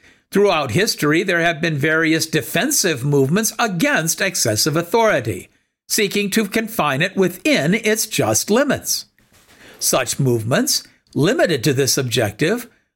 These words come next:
unquestionably merit applause.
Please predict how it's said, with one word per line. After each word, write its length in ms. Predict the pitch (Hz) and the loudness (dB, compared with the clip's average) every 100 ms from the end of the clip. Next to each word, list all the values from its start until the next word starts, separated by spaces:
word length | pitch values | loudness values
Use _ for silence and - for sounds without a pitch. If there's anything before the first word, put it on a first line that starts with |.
| _ - | _ -4
unquestionably 960 | 214 269 175 135 - 165 180 202 254 | -2 0 -2 0 0 2 2 2 2
merit 400 | 208 131 120 160 - | 2 2 2 0 -2
applause. 760 | 214 208 240 277 - - - | -4 0 0 0 -2 -4 -8